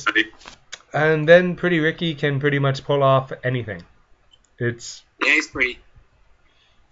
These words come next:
Speaker 1: He's
Speaker 2: It's
Speaker 1: pretty good at stuff.
Speaker 2: Oh, yeah. You know, stuff like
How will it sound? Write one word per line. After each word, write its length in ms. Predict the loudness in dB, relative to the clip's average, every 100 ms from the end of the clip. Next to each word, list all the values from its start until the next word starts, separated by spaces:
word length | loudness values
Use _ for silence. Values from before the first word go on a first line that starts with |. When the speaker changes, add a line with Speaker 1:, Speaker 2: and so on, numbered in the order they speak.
| -8
Speaker 1:
He's 120 | -2
Speaker 2:
It's 60 | 0
Speaker 1:
pretty 240 | 2 0 0
good 240 | -2 -2
at 60 | -8 _
stuff. 340 | -4 -4 -8 _ -20 -20 -20 -20 _ -14 -4
Speaker 2:
Oh, 80 | -2
yeah. 140 | -2 -6 _ _ -8
You 120 | -2
know, 200 | 0 -2
stuff 320 | 0 0 2
like 220 | 0 -2